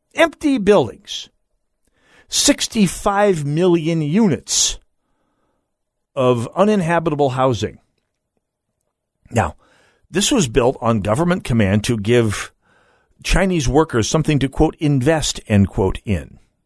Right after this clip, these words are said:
to have an ownership sh-, stake in something, because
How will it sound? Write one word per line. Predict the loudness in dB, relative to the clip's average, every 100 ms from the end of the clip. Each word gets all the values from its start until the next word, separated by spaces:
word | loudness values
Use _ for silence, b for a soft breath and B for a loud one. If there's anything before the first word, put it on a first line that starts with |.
| _
to | -8 -4
have | 0 0
an | 0 -2
ownership | 0 0 0 0 -2 -2
sh-, | -2 0 2 2
stake | 0 -2 2 2 0 -20 b b b b
in | 0 2
something, | 2 0 0 -2 -6
because | 0 0 0